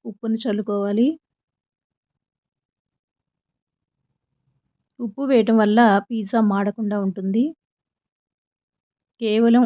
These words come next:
ఐదు నిమిషాల్లోనే పిజ్జా అయితే రెడీ అయిపోతుంది.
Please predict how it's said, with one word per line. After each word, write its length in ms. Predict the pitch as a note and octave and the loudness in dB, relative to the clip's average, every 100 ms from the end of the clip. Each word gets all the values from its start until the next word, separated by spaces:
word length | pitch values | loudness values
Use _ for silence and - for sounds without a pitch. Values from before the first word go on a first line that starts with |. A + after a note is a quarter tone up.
| A#3+ | 0
ఐదు 200 | G3+ G#3 | -6 -2
నిమిషాల్లోనే 640 | G#3+ G#3+ - A3+ G#3 G#3 A#3 | -2 -2 0 2 4 6 4
పిజ్జా 360 | A#3 G#3+ G3+ | 2 -6 -2
అయితే 220 | G#3+ G3 B3+ | -2 -2 -2
రెడీ 260 | G#3+ F#3+ G#3 | 0 2 2
అయిపోతుంది. 680 | G3+ G3+ G3+ G3 F#3+ G#3+ | 2 -2 -10 -8 -4 -2